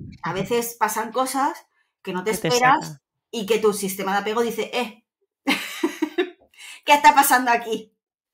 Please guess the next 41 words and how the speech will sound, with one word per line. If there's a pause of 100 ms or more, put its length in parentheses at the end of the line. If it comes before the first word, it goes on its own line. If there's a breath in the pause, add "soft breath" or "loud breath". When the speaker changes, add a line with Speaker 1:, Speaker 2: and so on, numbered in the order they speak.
(100)
Speaker 2:
Ya,
es
como
un
poco
lo
innato,
¿no?
Lo
que
ha
pasa-,
el
tipo
de
apego
que
tienes
en
la
infancia
igual
es
lo
que
sale
más, (1120)
más
rápido
o
no
sé. (400 loud breath)
A
mí
me
Speaker 1:
El
Speaker 2:
gusta
Speaker 1:
sistema
de
Speaker 2:
mucho
Speaker 1:
apego.